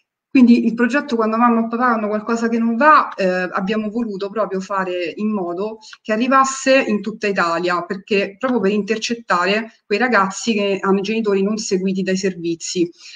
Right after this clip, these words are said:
eh, perché se il genitore non è, non è seguito, chi si accorge di me che sono il figlio, che sto a casa e come faccio ad avere un aiuto?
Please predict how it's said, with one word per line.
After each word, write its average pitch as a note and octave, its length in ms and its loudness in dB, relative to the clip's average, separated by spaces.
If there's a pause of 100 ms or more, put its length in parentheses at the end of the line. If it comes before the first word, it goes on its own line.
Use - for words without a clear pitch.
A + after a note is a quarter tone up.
(140)
eh, F#3 460 2
perché A3+ 440 4
se - 200 -2
il A3 80 2
genitore B3 400 4
non G3 160 6
è, F#3+ 60 6 (100)
non G3+ 220 2
è A#3 60 2
seguito, F#3 840 -2
chi C#4 140 0
si - 160 0
accorge F3 720 -2
di F#3+ 180 0
me G#3 140 0
che G3 80 0
sono G3 240 -2
il F#3+ 100 0
figlio, G3 380 -2
che F3 80 2
sto F3 180 -8
a F#3+ 140 -10
casa F#3+ 580 2
e E3 380 -4 (320)
come B3 160 2
faccio F#3 480 2
ad F#3 160 0
avere F#3 240 2
un F#3+ 80 4
aiuto? E3 480 -2